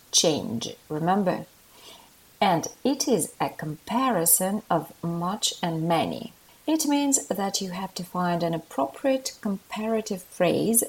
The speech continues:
with more. What are the two things compared in the leading sentence? Right, living in the city and living in the country. If they don't live in the city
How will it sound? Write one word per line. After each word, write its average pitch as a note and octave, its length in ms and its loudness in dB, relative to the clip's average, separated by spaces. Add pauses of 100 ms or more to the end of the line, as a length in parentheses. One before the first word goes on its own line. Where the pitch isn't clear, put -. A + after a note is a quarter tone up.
with D#3+ 300 -2
more. G3+ 380 2 (460)
What D#4+ 300 4
are E4+ 160 4
the C#4+ 140 2
two C4+ 320 0
things E3+ 580 0
compared F#3+ 880 0
in E3+ 200 -2
the E3+ 120 4
leading E3+ 560 0
sentence? - 760 -2 (1120)
Right, - 360 2 (1080)
living E3+ 340 6
in D3 120 -4
the D#3 100 -2
city D#4+ 520 0
and E3 460 2 (160)
living D#3 480 0
in F3 120 0
the D#3+ 200 -2
country. D3 460 -4 (400)
If F4 260 0
they D4 360 0 (200)
don't B3 460 4
live F3 500 2
in E3 160 -2
the D#3 100 -4 (140)
city D#3 360 0